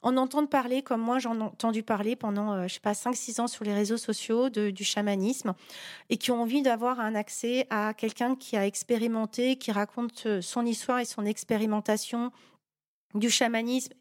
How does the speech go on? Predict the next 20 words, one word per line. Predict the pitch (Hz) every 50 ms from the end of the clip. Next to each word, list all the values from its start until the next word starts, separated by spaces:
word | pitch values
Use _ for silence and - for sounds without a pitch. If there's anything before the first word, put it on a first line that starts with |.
| _
et | - 240 247 240
de | 220 220
la | 214 208
rencontre | 196 208 208 - - 220 214 - -
avec | 190 196 190 - -
la | 208 190
plante. | - - 208 233 302 - - - 190 - - - - - - - - -
C'est | - - 214
pas | - - 214
un | 220 220
encouragement | 220 220 214 - 233 214 220 220 208 226 220 214
à | 214
la | 220 214
prendre, | 214 202 - 240 247 254 247
c'est | - 208
simplement | 190 - 202 202 - 208 220 220 208
un | 185 180
partage | - 220 220 - - 240 226 214
d'expérience. | - 202 208 - - - 208 190 196 190 196 220 277 - - - 196 - _ - - - - - - - - - - - _ _ -
Euh, | 214 208 208 202 208 208 202 202 196